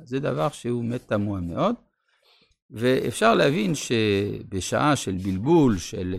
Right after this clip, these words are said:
פחד גדול מפני המלחמה, אה, עם האמורי, אז, אה, אה, ש-, דברים כאלה יכולים להיאמר.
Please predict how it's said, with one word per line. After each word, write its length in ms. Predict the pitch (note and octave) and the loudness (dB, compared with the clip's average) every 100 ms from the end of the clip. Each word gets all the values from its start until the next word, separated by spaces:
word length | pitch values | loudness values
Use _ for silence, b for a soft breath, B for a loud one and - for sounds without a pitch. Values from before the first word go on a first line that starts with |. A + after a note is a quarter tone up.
| - | 0
פחד 420 | C#3 C3+ B2+ G#2+ | 2 2 0 0
גדול 460 | G2+ F#2+ C3+ C3+ A2+ | -4 -2 2 2 2
מפני 380 | G#2 - C3 | -2 -4 -2
המלחמה, 760 | A2 G2+ F#2+ - G2 B2 D#3+ C#3+ - B B B B B - | 0 -2 -6 -8 -2 2 4 2 -2 B B B B B -6
אה, 260 | G#2 G2+ | -2 -2
עם 220 | G2 G2+ | -2 -2
האמורי, 800 | G2 G2+ G#2 A2 C3+ E3+ C#3 C3+ - | -2 0 0 0 2 4 4 2 -2
אז, 380 | G#2+ G2 G2+ A2+ | -4 -4 0 2
אה, 600 | G#2+ G#2+ G#2 G2 G#2 - - - F#2+ | 4 4 4 2 0 -4 -12 -16 -8
אה, 200 | F#2+ G2+ | -6 -6
ש-, 120 | - | -12
דברים 440 | F#2+ G#2+ A#2 C3+ | -6 0 4 4
כאלה 240 | B2+ B2 C3 | 4 4 6
יכולים 500 | G#2+ - G#2+ B2 G#2+ | 2 0 0 2 2
להיאמר. 680 | G2 F#2+ E2+ F#2 D3 A#3 | 2 2 0 0 0 0